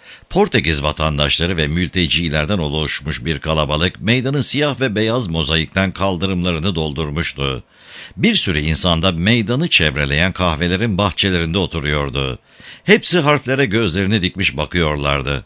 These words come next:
Haber ise şöyleydi. United Press, Madrid. Almanya ve İspanya arasında gizli anlaşmalar yapıldığı konusunda devamlı söylentiler var. İddialara göre Almanya, Cebeli Tarık ve Akdeniz'e hücum edebilmek amacıyla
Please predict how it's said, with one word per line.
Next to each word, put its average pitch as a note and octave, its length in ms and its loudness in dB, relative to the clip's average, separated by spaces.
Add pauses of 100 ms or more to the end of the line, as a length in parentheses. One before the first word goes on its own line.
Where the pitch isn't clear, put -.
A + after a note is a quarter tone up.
(140)
Haber A2+ 280 4
ise B2+ 220 0
şöyleydi. D2 720 0 (800)
United B2 380 4
Press, D2+ 420 0
Madrid. D#2+ 400 2 (500)
Almanya E3 460 4
ve D#3+ 80 4
İspanya C#3+ 460 2
arasında D2+ 380 0
gizli F#2 360 0
anlaşmalar E2 640 0
yapıldığı E2 500 0
konusunda F2 500 0
devamlı A#2+ 380 0
söylentiler E2 640 2
var. C#2 320 0 (400)
İddialara D3+ 640 4
göre E2+ 220 4
Almanya, D#2+ 640 2
Cebeli A2+ 380 2
Tarık A2+ 400 2
ve B2+ 100 2
Akdeniz'e E2+ 500 0
hücum F2+ 400 0
edebilmek E2 540 2
amacıyla D#2 640 0